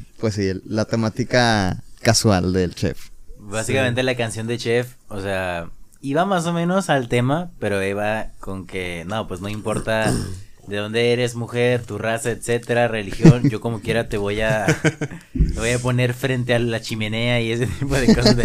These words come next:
Speaker 2: Chef.
Speaker 3: <laughs>
Speaker 2: Pero bueno, son cosas que se, se admiran del buen Chef. Y no sé si ustedes notaron cuando Damien empieza a hacer una especie de remolino en toda la escuela.
Speaker 1: Ajá.
Speaker 2: Hay un personaje pequeño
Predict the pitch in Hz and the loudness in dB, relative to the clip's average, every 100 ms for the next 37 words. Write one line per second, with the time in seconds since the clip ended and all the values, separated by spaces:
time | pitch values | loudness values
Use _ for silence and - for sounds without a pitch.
0 | 170 101 156 - - - - 139 143 139 | 4 2 0 -4 -8 -8 -8 -6 -2 0
1 | 131 123 120 - 120 101 107 170 180 170 | 0 -2 -2 -4 -4 -4 -2 0 -2 -4
2 | - - 156 165 151 147 127 113 104 - | -8 -6 -4 -4 0 0 2 2 0 -2
3 | 127 117 - 127 135 143 151 135 117 117 | -2 -2 0 0 2 2 2 0 0 -2
4 | 107 - 95 - - - 117 139 147 175 | -2 -2 -4 -4 -8 -6 -2 0 0 -2
5 | 185 175 180 170 131 131 147 160 - - | -2 2 2 2 4 4 4 0 -6 -12
6 | - 127 120 117 127 139 143 135 123 120 | -2 0 2 0 0 0 0 -2 -2 -2
7 | 123 127 131 123 120 127 127 123 127 127 | -2 -2 -2 -2 -2 -4 -2 -4 0 0
8 | 120 113 104 104 110 117 110 113 113 - | 2 0 -2 -2 -4 -2 -2 0 -2 -2
9 | 107 110 135 - - - 98 98 180 - | -2 -2 -4 -6 -16 -4 0 0 -2 -10
10 | - - 123 139 151 147 151 135 120 135 | -12 -2 0 2 0 0 0 0 0 -4
11 | 160 - - - - 135 127 131 123 123 | -6 -12 -20 -20 -8 -4 -2 0 0 0
12 | 139 | -4